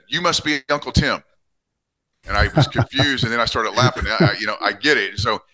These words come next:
I had to put on the, the, the frock and the hair thing and the booties and all the stuff.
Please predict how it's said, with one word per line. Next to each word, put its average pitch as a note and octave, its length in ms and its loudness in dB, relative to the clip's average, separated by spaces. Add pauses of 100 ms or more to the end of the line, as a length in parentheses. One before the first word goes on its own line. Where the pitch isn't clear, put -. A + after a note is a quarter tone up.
(280)
I A2+ 100 2
had C3 180 2
to A#2 80 -2
put C3+ 200 -2
on B2 320 2
the, G#2+ 300 -4
the, G2+ 140 -8 (120)
the - 80 -8
frock B2+ 440 2
and G#2+ 100 -4
the G2 60 -2
hair C3 280 2
thing B2 440 -2
and G#2+ 100 -6
the G#2 60 -8
booties B2+ 440 -4
and G#2 80 -6
all A#2+ 220 0
the E3 80 -14
stuff. B2 380 0